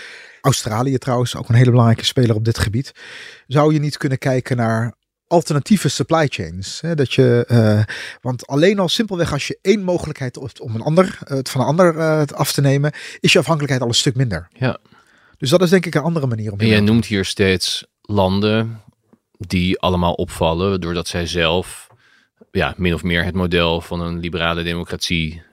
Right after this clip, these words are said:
Speaker 2: hebben en daarin lijken op ons. Waarmee we dus liever willen samenwerken, denk ik.
Speaker 1: Ja, dit is wat, eh,
Speaker 2: En die
Speaker 1: de
Speaker 2: meer passen bij de wereldorde zoals we die kenden.
Speaker 1: Ja, ik denk dat je wel, eh,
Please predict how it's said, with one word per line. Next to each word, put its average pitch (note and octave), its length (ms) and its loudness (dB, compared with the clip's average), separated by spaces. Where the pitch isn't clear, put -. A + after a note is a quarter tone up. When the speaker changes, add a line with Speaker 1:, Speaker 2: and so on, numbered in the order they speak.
Speaker 2:
hebben E2+ 540 -2
en F2 220 -8
daarin E2+ 460 -4
lijken E2 480 -4
op - 180 -16
ons. - 420 -6
Waarmee E2 460 -2
we E2 60 -4
dus D#2 180 -6
liever E2+ 360 -2
willen E2 320 -4
samenwerken, C3+ 720 -6
denk - 240 -14
ik. - 240 -18
Speaker 1:
Ja, - 180 0
dit D3 180 -6
is - 220 -2
wat, C3 300 -6
eh, C#3 60 0
Speaker 2:
En C3 80 -2
die B2+ 80 2
Speaker 1:
de G2 60 2
Speaker 2:
meer G2 220 0
passen G2+ 380 -2
bij F#2+ 200 0
de F#2 80 -6
wereldorde F#2 640 -2
zoals F2 240 0
we G2+ 60 -6
die F#2 120 -4
kenden. E2 420 -6
Speaker 1:
Ja, E3+ 160 0
ik C#3 160 -8
denk E3 140 -4
dat D#3 160 0
je - 80 -6
wel, D#3+ 360 6
eh, B2+ 360 6